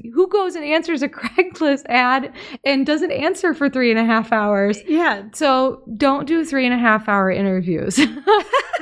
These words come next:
Speaker 2: That's the lesson here.
Speaker 1: First of all, you're wasting <laughs> people's time with a three-hour interview, and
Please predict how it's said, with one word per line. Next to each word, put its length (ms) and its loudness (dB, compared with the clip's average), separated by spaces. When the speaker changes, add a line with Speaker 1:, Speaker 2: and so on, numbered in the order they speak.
Speaker 2:
That's 260 2
the 160 -2
lesson 420 0
here. 680 0
Speaker 1:
First 260 2
of 80 -10
all, 280 2
you're 180 -2
wasting 400 2
<laughs> 80 -16
people's 300 4
time 600 0
with 160 4
a 80 2
three-hour 520 0
interview, 600 0
and 500 2